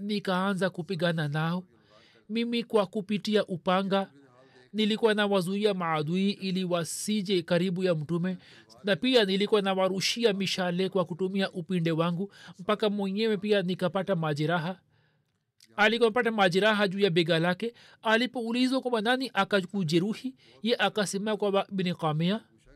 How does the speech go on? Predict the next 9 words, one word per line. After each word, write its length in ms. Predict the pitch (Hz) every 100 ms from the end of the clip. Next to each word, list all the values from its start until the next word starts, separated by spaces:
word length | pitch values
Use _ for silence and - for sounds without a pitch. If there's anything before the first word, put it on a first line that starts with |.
| 143 120 107 _ _
Hatume 380 | - 247 240 233
Amara 380 | 220 220 220
anasimulia 840 | 196 196 196 208 202 196 202 196 180
ya 160 | 180
kwamba 580 | 175 185 180 170 180 180 - - - _
Waislamu 720 | 202 214 - 240 190 190 190 196
waliposambaratika, 1160 | 196 185 190 196 - 180 175 180 - 247 190 220 _ 113 113 110 104 _ _ _ 113 _ _ _ _ _ _ 113 117 120 120 113 113 120 120 117 113 117 _ 117 110 _ _ _ _ _ _ _ _
Ibn 300 | 226 214 233
Qamiya 520 | 214 214 220 226 214